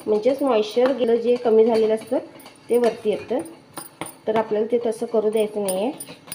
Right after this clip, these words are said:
असं हलवत राहिल्यानं फास्ट होतं. असं करून मी आता वितळून घेते आणि मग तुम्हाला दाखवते.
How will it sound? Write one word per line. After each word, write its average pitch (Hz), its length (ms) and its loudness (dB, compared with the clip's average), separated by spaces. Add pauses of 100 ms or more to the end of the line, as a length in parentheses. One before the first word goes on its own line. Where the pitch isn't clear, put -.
(1300)
असं 214 220 -4
हलवत 214 340 0
राहिल्यानं 208 400 -2 (340)
फास्ट 214 320 -4
होतं. 233 300 -6 (1300)
असं 196 160 -10
करून 208 260 -4
मी 208 100 2
आता 208 160 -4
वितळून 214 420 0
घेते 220 220 -2
आणि 220 100 -2
मग 254 120 -2
तुम्हाला 208 300 -6
दाखवते. 190 420 -14